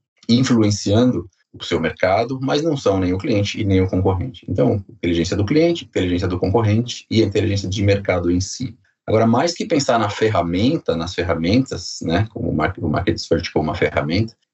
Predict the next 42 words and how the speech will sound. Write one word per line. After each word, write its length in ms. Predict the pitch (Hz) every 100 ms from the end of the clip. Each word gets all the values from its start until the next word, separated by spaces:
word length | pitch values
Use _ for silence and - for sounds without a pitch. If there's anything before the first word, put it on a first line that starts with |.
| _
é 120 | -
uma 140 | 131 147
forma 280 | 151 151 143
de 100 | 139
pensar, 480 | 143 139 120 110 -
porque 500 | 87 - 101 98 - _ -
a 120 | 147
pesquisa 360 | 175 165 123
de 120 | 98 87
mercado, 380 | - 127 123
o 40 | 95
estudo 480 | 95 - 151 139 95
de 140 | 85
mercado, 480 | 85 85 104 104 95
como 200 | 87 85
nós 160 | 82
chamamos, 640 | - 73 80 113 110 92 -
ele 160 | 113
tem 240 | 113 143 165
que 60 |
estar 240 | - - 123
sempre 380 | - 147 170 160
alinhado 420 | 127 120 110 110
com 80 | 101
o 20 |
objetivo 400 | 95 95 - 95
estratégico 540 | 95 92 92 85 85
da 80 | 85
empresa. 380 | 82 73 69 - _ - - 98
Pode 220 | 101 95
ser 100 | 101
lançar 260 | 92 92 90
um 80 |
produto, 480 | 87 73 92 110 113
modificar 560 | 90 85 - 82 98 113
um 60 |
produto, 560 | 123 85 80 92 104 - _ -
retomar 440 | 101 95 92 107
um 120 | 104
market 280 | 92 85 85
share 280 | - 85 80
perdido, 800 | 73 69 85 92 101 107 107